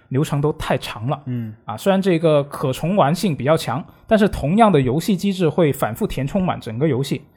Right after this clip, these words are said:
Speaker 1: 啊，他说他就希望看到合作类游戏能像以前那么普遍。他在采访里面就进一步说啊，现在开发商和发行商，乃至于做评测的人，比如说我们啊，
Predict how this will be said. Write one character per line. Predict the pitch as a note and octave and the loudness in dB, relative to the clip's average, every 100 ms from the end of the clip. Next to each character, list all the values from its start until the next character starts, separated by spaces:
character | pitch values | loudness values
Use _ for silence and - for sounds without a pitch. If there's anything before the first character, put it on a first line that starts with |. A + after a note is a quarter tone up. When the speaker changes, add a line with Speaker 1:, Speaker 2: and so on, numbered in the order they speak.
| _ _ _ | _ _ _
Speaker 1:
啊， | A#2+ | -2
他 | F3 | 2
说 | G3+ G3 | 2 4
他 | G#3 | 4
就 | G3+ D#3+ | 4 2
希 | - A#3 | 0 4
望 | A3+ E3+ | 4 4
看 | - F#3+ | 0 2
到 | F#3 D3 | 4 4
合 | - C#3 | 2 -2
作 | G#3 G3 | 2 2
类 | E3 | 2
游 | C3+ | 0
戏 | - F3+ | -2 -4
能 | B2 | -2
像 | C#3 F3 | -2 -2
以 | B2 A2+ | -2 -6
前 | - B2 | -8 -4
那 | F3+ | -2
么 | D3 | -2
普 | C3 - - | -4 -10 -8
遍。 | - E3 - _ _ _ _ _ - | -2 -2 -4 _ _ _ _ _ 0
他 | A#3+ | 4
在 | A3+ | 6
采 | - F#3 | 6 4
访 | F#3+ | 6
里 | C#3 | 4
面 | E3 | 2
就 | E3+ | 0
进 | E3 F#3+ | 0 -2
一 | D#3 | 0
步 | D3+ | -2
说 | D3 B2+ | 0 -2
啊， | - | -2
现 | - F#3+ | -4 0
在 | F3 D#3 C#3+ | 2 2 2
开 | - | 4
发 | G3 F#3+ | 6 6
商 | G3 G#3 - _ | 4 2 -6 _
和 | D#3+ | 2
发 | F#3+ | 4
行 | F3+ | 4
商， | D#3 F3 G#3+ - - | 4 2 0 -10 -6
乃 | C3 | -4
至 | A#2 G3 | 0 2
于 | F#3+ | 2
做 | G3 A3 | 4 2
评 | - B2+ | 2 -2
测 | F3+ | 0
的 | D#3 | 2
人， | B2 C#3 | 0 -2
比 | A2 | -6
如 | |
说 | D3 | -6
我 | B2 G#2 | -6 -8
们 | G2+ | -8
啊， | G#2+ | -8